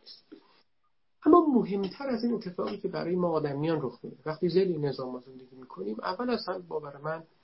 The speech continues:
یکیش الیناسیونه. ما آدمیان رفته رفته از خود بیگانه می‌شیم.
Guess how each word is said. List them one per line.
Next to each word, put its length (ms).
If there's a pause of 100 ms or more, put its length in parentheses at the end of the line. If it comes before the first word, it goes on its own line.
(360)
یکیش 360
الیناسیونه. 680 (840)
ما 100
آدمیان 460
رفته 340
رفته 280
از 140
خود 200
بیگانه 320
می‌شیم. 260